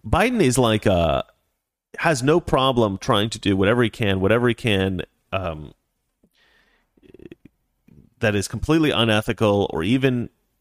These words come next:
you know, even illegal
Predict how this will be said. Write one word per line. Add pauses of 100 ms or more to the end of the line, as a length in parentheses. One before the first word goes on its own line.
(120)
you
know, (1400)
even
illegal